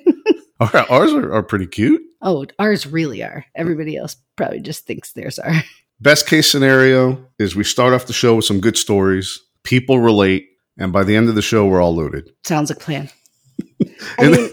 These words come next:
Speaker 1: unless they're listening in the morning or at work, that could be a problem.
Speaker 2: Oh, yeah.
Speaker 1: Yeah,
Speaker 2: Um,
Speaker 1: don't wanna do that.
Speaker 2: Yeah, just, uh, live vicariously if that's the case. I mean, I'm sure that we are, like, morning drive worthy.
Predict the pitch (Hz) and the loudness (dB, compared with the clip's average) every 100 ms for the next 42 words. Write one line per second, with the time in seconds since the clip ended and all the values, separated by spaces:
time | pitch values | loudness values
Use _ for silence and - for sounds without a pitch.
0 | - 156 170 170 - - - _ _ _ | 0 4 6 4 0 -6 -20 _ _ _
1 | _ _ _ _ 131 143 127 - 123 117 | _ _ _ _ 4 6 4 2 2 2
2 | 101 101 107 107 104 104 - - 87 90 | 2 2 2 2 0 -2 -6 -4 -2 -2
3 | 85 82 80 - 90 - - 82 80 - | -2 -6 -6 -8 -10 -8 -8 -6 -8 -4
4 | - 208 160 160 156 139 - 180 185 185 | 2 2 2 -2 -4 -6 -10 -8 -6 -4
5 | 175 147 123 120 104 82 73 - _ _ | -2 0 2 0 -2 -8 -10 -16 _ _
6 | _ _ - 185 147 165 185 175 - 202 | _ _ -4 -4 -2 -6 -4 -4 0 0
7 | 165 170 160 165 151 - 180 180 220 240 | 2 2 2 -2 -4 -4 -2 0 -2 -4
8 | 294 285 294 294 254 254 - 285 302 320 | -4 -4 -4 -6 -8 -8 -12 -10 -6 -6
9 | 339 - 208 196 196 190 185 - 185 180 | -8 -6 -4 -2 -2 -2 -4 -4 -6 -4
10 | - 190 190 170 190 190 180 170 175 175 | -4 -4 -4 -4 -2 -2 -2 -2 -4 -6
11 | - - _ 180 165 156 - - - 180 | -16 -20 _ -6 -4 -6 -8 -14 -6 -2
12 | 190 196 185 185 170 165 170 160 160 196 | 0 2 2 2 2 0 0 0 0 0
13 | 254 277 320 330 349 370 | -2 0 0 2 2 0